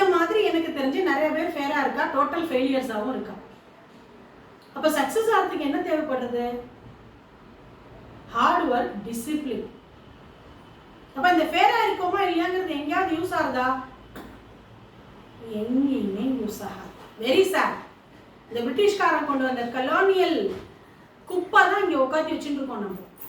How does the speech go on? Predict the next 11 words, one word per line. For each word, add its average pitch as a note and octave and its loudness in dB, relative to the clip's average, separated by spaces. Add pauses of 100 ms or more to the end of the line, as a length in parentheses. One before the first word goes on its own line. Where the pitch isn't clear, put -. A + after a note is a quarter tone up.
(340)
யாரானு C#4 2 (100)
ஏதாவது - -4
பண்ணி C4+ -6
அந்த A#3 -6
அட்வர்டைஸ்மெண்ட்லாம் C4+ -6
பிளாக் C4 0
பண்ண A#3 -4
கூட C4 -4 (100)
தேவையில்ல. F#3 -8 (1500)
நீங்களும் D#4 2
உங்க B3 2